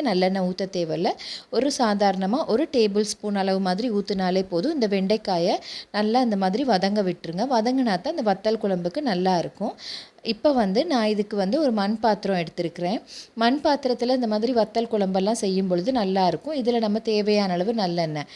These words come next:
அதாவது சொல்லப்போனா ஒரு மூணு டேபிள் ஸ்பூன் அளவுக்கு மாதிரி நல்லெண்ணெய் ஊத்திக்கலாம். ஊத்துனதுக்கு பிறகு நல்லெண்ணெய் கொஞ்சம் கொதிக்க விட்டதுக்கு பிறகு ஒரு, ஒரு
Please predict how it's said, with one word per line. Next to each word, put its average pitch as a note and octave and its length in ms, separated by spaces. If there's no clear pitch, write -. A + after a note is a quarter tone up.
அதாவது A3 500
சொல்லப்போனா A3 540
ஒரு A#3 200
மூணு C4+ 320
டேபிள் A3 460
ஸ்பூன் G#3+ 300
அளவுக்கு F3+ 360
மாதிரி G3 220
நல்லெண்ணெய் F#3+ 500
ஊத்திக்கலாம். E3+ 580
ஊத்துனதுக்கு C4 580
பிறகு G#3+ 200
நல்லெண்ணெய் A#3+ 540
கொஞ்சம் G#3 300
கொதிக்க G3 360
விட்டதுக்கு F#3 460
பிறகு F#3 360
ஒரு, A3 280
ஒரு C#4 260